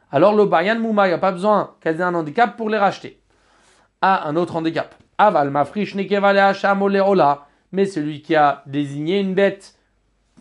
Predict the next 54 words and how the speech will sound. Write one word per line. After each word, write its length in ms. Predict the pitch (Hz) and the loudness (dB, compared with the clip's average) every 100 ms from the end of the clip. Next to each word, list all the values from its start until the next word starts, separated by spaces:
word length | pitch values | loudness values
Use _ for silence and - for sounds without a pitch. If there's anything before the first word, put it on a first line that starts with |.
| _ | _
femelle 540 | _ 185 190 190 156 147 | _ -2 2 2 2 -4
pour 200 | 175 180 | -4 -2
un 120 | 175 | -2
sacrifice 320 | 180 170 180 | -2 -4 0
de 60 | 180 | 2
Hacham 380 | 170 196 190 185 | 2 2 -2 -2
ou 160 | 185 190 | -6 -6
un 80 | 170 | -6
sacrifice 320 | 165 185 185 | -8 -8 -4
de 60 | |
Ola, 340 | 170 147 143 165 | -2 0 0 -2
c'est 140 | - 147 | -6 -2
pas 120 | 156 | -2
possible 300 | 180 180 165 | -2 -6 -6
en 60 | |
général. 460 | 135 139 127 151 254 - _ _ _ _ _ _ | -6 -6 0 0 -2 -10 _ _ _ _ _ _
Bayan 320 | 156 180 247 | 2 2 2
Mouma. 460 | 277 262 208 139 - _ _ _ _ | 0 0 2 0 -6 _ _ _ _
Dans 160 | 165 196 | -2 -2
ce 80 | 196 | 0
cas-là, 540 | 208 247 240 226 254 _ _ _ _ _ _ | 0 2 2 0 -4 _ _ _ _ _ _
pour 260 | 247 254 226 | -4 -2 0
les 100 | 226 | 0
racheter, 680 | 202 - - 247 311 - _ _ _ | 0 -2 -4 -4 -4 -8 _ _ _
cette 240 | - 190 | -6 -4
bête-là, 300 | 175 170 214 | -2 0 2
il 80 | 254 | 0
faudra 240 | 190 214 226 | 0 2 2
attendre 260 | 214 247 | 2 -4
qu'il 120 | 220 | -4
ait 40 | 233 | -4
un 80 | 233 | -2
handicap. 460 | 226 208 208 175 | -4 -2 0 0
Pourquoi ? 480 | 196 185 185 202 208 _ _ - | -4 -2 0 0 -4 _ _ -6
Parce 160 | 185 208 | -4 0
que 340 | 220 180 - _ | 0 0 -4 _
c'est 180 | - 196 | -4 -2
vrai 280 | 214 - | 0 -2
que 80 | - | -2
le 60 | 226 | -2
sacrifice 320 | 214 180 208 | -2 -2 0
de 80 | 208 | 4
Hacham 420 | 202 185 220 208 | 4 2 0 0
et 60 | 208 | 0
de 80 | 196 | 0
Ola, 320 | 196 202 190 | 2 2 2
on 80 | 175 | -2
peut 100 | 180 | 0
pas 140 | 196 | 0
l'amener 240 | 190 190 | 2 0
avec 180 | 185 185 | -2 -2
une 80 | 180 | -4
bête 180 | 170 170 | -4 -4
femelle, 440 | 156 220 254 147 | -4 2 2 0